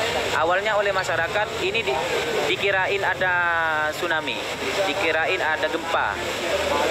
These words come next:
ya. Sampai geger ya warga. Makasih, makasih Rahmat, makasih Rahmat. Warga sekitar sampai geger karena takut khawatir ada gempa atau ada tsunami kayak gitu.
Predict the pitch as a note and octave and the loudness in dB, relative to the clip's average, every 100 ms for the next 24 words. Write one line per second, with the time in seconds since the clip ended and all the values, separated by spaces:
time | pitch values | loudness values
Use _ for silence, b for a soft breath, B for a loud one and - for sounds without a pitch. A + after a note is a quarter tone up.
0 | C3 C#3+ F#3 - E3 E4 E4 - - - | 2 0 -2 -2 -4 -4 -4 -4 -4 -6
1 | - - F3 D3+ - E3+ E3+ E3 E3+ G3+ | -6 -4 -2 -2 0 2 2 0 0 0
2 | D3+ B2 B2 B2+ C3 C#3+ D3+ D3+ D3 E3+ | 2 2 2 2 0 0 2 2 0 -2
3 | E3 D#3+ C#3 E3+ E3+ G3+ G3+ G3 G3 G3 | -2 0 0 0 0 0 0 0 0 0
4 | G#3 G3+ G3+ G#3 G#3+ G#3 F3+ G3 G3+ F#3+ | 2 2 2 2 0 0 0 0 0 0
5 | F#3+ F#3+ F#3 G#3+ - A3 A3 A3 A3 - | 2 0 0 -2 -2 0 0 0 0 0
6 | - - - - - D3 D#3+ D#3+ E3 D#3 | 0 -2 -2 0 0 2 2 2 0 0
7 | E3 G3 F#3 F3 D#3+ D3 C3 D#3 F#3 G3 | 0 0 -2 0 0 0 0 2 2 2
8 | F3 D3 D#3+ F#3 E3 D3 - G3 G3+ F#3+ | 0 -2 0 0 0 -2 -2 -2 -2 0
9 | D#3 - - - D#3 D3+ D#3+ C#3+ E3+ F3 | 0 0 0 0 0 0 0 0 0 2
10 | D#3+ E3+ D3 D3 C#3+ D3+ C#3+ C3 A#2+ B2+ | 2 2 2 2 0 0 0 0 0 0
11 | B2 B2+ A2+ | 0 -2 -2